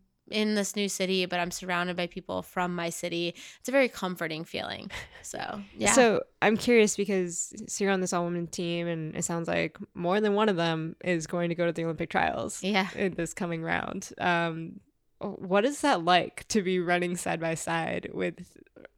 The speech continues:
Speaker 2: I mean, one of the world's
Speaker 1: <laughs>
Speaker 2: best female runners?
Speaker 1: Yeah, it's a weird mix of feeling very intimidated, uh, but also very, uh, motivated,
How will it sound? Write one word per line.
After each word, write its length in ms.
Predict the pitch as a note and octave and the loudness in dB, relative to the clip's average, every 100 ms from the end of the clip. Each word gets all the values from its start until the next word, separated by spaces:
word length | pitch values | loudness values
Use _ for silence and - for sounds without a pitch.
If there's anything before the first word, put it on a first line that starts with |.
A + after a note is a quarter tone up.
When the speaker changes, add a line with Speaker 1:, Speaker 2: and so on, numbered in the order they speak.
| _ | _
Speaker 2:
I 120 | F3 | 0
mean, 300 | E3+ E3 E3 - | 0 -2 -4 -8
one 360 | G3 F3+ F3+ F3+ | -4 -2 0 0
of 120 | E3+ | 2
the 120 | F3 | 2
world's 840 | D#3+ D#3+ E3+ E3+ E3 A3+ - A3 G#3 | 2 0 2 2 2 0 2 0 4
Speaker 1:
<laughs> 20 | |
Speaker 2:
best 600 | F3+ F3 - - G3+ - _ - | 6 6 4 0 -8 -16 _ -2
female 380 | F#3+ E3+ E3 | 0 2 0
runners? 500 | D#3+ E3 - F#3 - _ | -2 -4 -6 -8 -10 _
Speaker 1:
Yeah, 380 | - G3+ G3+ - - - | -6 -2 0 -2 -4 -2
it's 260 | A#3+ A#3+ | 0 2
a 120 | D4+ A#3+ | 2 2
weird 440 | G3+ G#3+ A#3 A#3+ | 0 0 0 0
mix 340 | G3+ G#3+ - | 0 0 0
of 200 | G#3 F#3 | 0 0
feeling 400 | - F#3+ F#3+ F#3+ | -2 -2 0 -2
very 320 | F#3 F3 G3 A3+ | -2 -2 -2 -2
intimidated, 880 | G#3 - F#3 F#3+ A3 B3 B3+ C4 - - - - - | -4 -4 -2 0 0 2 2 0 -6 -16 -20 -20 -4
uh, 340 | F#3+ F3+ F3 | 0 2 2
but 140 | F3 - | 0 0
also 400 | - F#3+ A3 G#3+ | 2 4 4 2
very, 720 | F#3 F3+ F3 F3+ F3 F3 E3+ | 2 2 4 4 4 2 0
uh, 320 | - F#3 - - | 0 0 -2 -4
motivated, 800 | F3 E3+ E3+ - - - - - | -6 -4 -4 -6 -8 -8 -10 -10